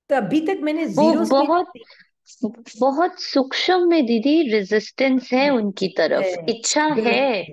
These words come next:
Speaker 2: बहुत
Speaker 1: हाँ।
Speaker 2: सूक्ष्म में। और अब इस आत्मा ने क्या प्रैक्टिस शुरू किया, क्योंकि जब हम सत्य की तरफ देखते हैं, तो that is stillness, और जो
Speaker 1: हम्म।
Speaker 2: दूसरी तरफ है, वो कहानियों से भरपूर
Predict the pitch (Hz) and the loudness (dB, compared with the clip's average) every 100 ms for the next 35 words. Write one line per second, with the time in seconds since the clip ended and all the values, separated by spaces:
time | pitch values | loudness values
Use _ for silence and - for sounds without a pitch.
0 | 139 - 233 262 311 311 285 285 269 - | -16 -8 -2 0 0 0 0 0 0 -2
1 | 330 320 262 233 269 330 - - - - | 0 2 2 2 2 0 -8 -12 -6 0
2 | 311 349 - 269 320 311 302 262 277 285 | 0 0 0 0 -2 0 -2 0 0 2
3 | 311 285 262 262 262 254 - 269 269 269 | 2 2 0 2 0 -2 0 0 2 2
4 | 262 262 247 254 311 320 285 277 320 339 | 2 2 2 2 0 0 0 2 4 4
5 | 349 - - - - 196 277 269 311 349 | 2 -4 -18 -20 -6 0 0 2 2 2
6 | 349 - 240 - - 320 339 - 320 330 | 0 -2 -4 -4 0 2 2 2 4 4
7 | 339 - 233 269 269 214 202 196 - 269 | 2 0 0 0 -2 -4 -4 -4 -2 -2
8 | 233 220 233 285 - 311 226 208 202 320 | 0 -2 -2 -4 -4 -4 -2 -2 0 -2
9 | - - 285 302 247 165 - _ - - | -2 0 2 4 2 -2 -8 _ -20 -16
10 | - - 339 311 381 262 247 254 - 381 | -12 -2 0 2 2 2 0 -2 0 2
11 | 381 330 226 226 233 254 285 330 220 294 | 2 2 2 0 0 0 0 -2 -2 0
12 | 339 330 262 226 226 269 349 339 359 208 | 0 0 -2 -2 0 0 0 0 -2 0
13 | 202 196 196 240 302 320 190 | 0 -2 0 2 4 4 0